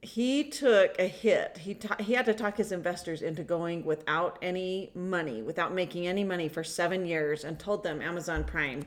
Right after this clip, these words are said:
was gonna work. "You just have to trust me, trust me." And sure enough, it did. But what the show went into, it was a P B S Frontline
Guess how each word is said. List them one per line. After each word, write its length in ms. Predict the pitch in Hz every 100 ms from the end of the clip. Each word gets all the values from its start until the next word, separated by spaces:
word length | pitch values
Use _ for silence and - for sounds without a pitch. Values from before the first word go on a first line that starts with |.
| - 160
was 160 | 165
gonna 220 | - 185
work. 420 | 190 180 170 - 175
"You 80 |
just 160 | 156 156
have 140 | 170 180
to 60 |
trust 300 | 185 185 170
me, 100 | 180
trust 320 | 165 180 165 175
me." 180 | 170 165 - - - - -
And 180 | 185 -
sure 220 | 208 196
enough, 260 | 185 175
it 140 | 165 -
did. 480 | 233 202 170 180 208 - _ _ _ _ _ _ _ _
But 480 | 190 202 190 - - - - - -
what 180 | 202
the 80 | 202
show 280 | 190 226 214
went 260 | 196 202 -
into, 440 | 214 277 - 190
it 140 | 170 175
was 120 | 185
a 60 | 190
P 180 | 233
B 100 | 208 175
S 140 | -
Frontline 500 | 190 165 165 143